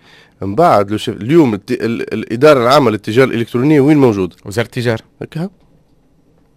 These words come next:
Speaker 2: معناتها اون برانسيب وزاره التجاره هي لو شيف دو فيل.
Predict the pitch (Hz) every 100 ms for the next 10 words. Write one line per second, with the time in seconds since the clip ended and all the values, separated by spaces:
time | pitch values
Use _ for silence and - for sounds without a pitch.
0 | _ _ _ _ - 101 95 107 113 117
1 | 117 - 160 - 110 110 101 117 151 151
2 | 170 143 151 135 127 -